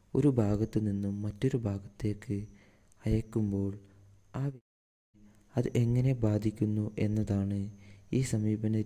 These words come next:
രീതി പരിശോധിക്കുന്നത്. എന്താണ് ഈ സമീപന രീതി എൻ-, പ്രകാരം ഒരു വിവരം എന്ന് പറയുന്നത് അല്ലെങ്കിൽ സന്ദേശം വ്യവസ്ഥിതിയുടെ ഒരു ഭാഗത്തു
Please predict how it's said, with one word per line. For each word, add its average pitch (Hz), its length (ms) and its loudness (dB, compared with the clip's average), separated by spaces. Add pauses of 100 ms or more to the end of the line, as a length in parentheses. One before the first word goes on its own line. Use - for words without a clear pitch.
രീതി 104 440 -2 (300)
പരിശോധിക്കുന്നത്. 101 800 0 (760)
എന്താണ് 107 520 0 (580)
ഈ 117 80 2
സമീപന 110 480 2
രീതി 117 420 2
എൻ-, 104 140 -4 (220)
പ്രകാരം 104 600 2 (460)
ഒരു 117 180 6
വിവരം 110 540 2
എന്ന് 107 260 -2
പറയുന്നത് 98 680 -2 (500)
അല്ലെങ്കിൽ 107 500 -2 (120)
സന്ദേശം 101 680 0 (1120)
വ്യവസ്ഥിതിയുടെ 120 840 2 (100)
ഒരു 117 120 4
ഭാഗത്തു 107 600 0